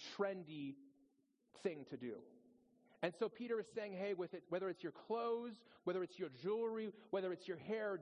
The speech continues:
don't define your beauty and worth that way.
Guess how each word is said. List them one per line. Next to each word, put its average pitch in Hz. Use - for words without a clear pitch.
don't 220
define 226
your 214
beauty 247
and 165
worth 220
that 151
way. 139